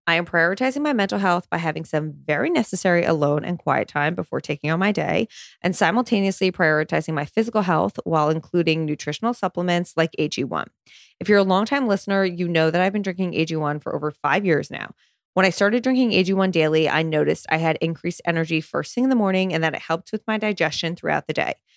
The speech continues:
As a creature of habit, it is absolutely my preferred method to start my day. That's because A G one is a foundational nutrition sup-, supplement that supports your body's universal needs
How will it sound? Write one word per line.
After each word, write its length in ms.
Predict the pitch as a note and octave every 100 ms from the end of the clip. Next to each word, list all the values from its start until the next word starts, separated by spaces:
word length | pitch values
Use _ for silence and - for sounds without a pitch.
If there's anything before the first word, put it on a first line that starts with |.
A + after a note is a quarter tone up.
| _ _
As 80 | -
a 40 | F3
creature 320 | F#3 F3+ C4
of 60 | C4
habit, 440 | F3+ D#3 E3+ F3+ -
it 120 | E3
is 180 | D#3+ - -
absolutely 520 | C3+ - G#3+ F#3 F#3
my 120 | F#3
preferred 500 | D#3 D3+ - D3+ D#3
method 420 | E3 D3+ D3+ D#3 -
to 80 |
start 260 | D#3+ E3 -
my 120 | -
day. 260 | - - - _ _ _ _ _
That's 220 | E3+ F#3
because 320 | C4 A#3 G3+ -
A 100 | F3
G 100 | F3
one 240 | G3 E3 D#3+
is 160 | D#3+
a 40 | D#3+
foundational 600 | E3 E3 D3+ - G#3 G#3+
nutrition 600 | G3 E3 - D3+ F#3+ G3
sup-, 200 | - - _
supplement 560 | - D#3+ D#3 D3+ D3 - -
that 180 | -
supports 440 | - D#3 - E3 -
your 80 | A3+
body's 340 | F3+ E3 E3
universal 460 | D3+ D#3 F3+ - A3+
needs 340 | E3+ E3